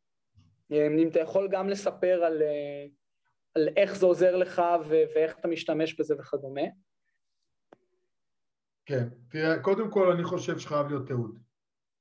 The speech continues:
Speaker 2: חייב להיות תיעוד שאתה עושה, כי אם אין לך תיעוד, אין לך, אתה לא יכול לייצר מסקנות. כשהדברים לא מתועדים, נורא קשה אחרי זה ל-,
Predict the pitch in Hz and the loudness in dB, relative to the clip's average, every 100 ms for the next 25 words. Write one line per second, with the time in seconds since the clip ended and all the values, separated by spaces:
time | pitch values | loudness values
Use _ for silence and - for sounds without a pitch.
0 | _ 180 214 226 208 208 - 185 - - | _ -8 -2 -2 -2 -4 -4 -6 -6 -4
1 | 175 220 208 208 190 190 202 180 180 180 | -4 -2 -2 -4 -4 2 2 4 -2 -2
2 | 175 139 156 175 190 196 135 170 160 123 | -6 -4 0 0 0 -2 -2 -4 -6 -8
3 | 127 127 120 - _ _ _ _ _ _ | -4 -4 -4 -10 _ _ _ _ _ _
4 | _ _ _ _ _ _ 127 123 151 185 | _ _ _ _ _ _ -6 -2 -2 0
5 | 190 170 151 135 127 214 247 - _ _ | -2 -2 0 0 2 0 -2 -10 _ _
6 | 147 143 151 196 202 143 180 160 165 165 | -10 -6 -2 -2 -2 -2 0 0 -4 -4
7 | 170 160 147 139 139 135 131 | -2 -2 -2 -2 -2 -2 -4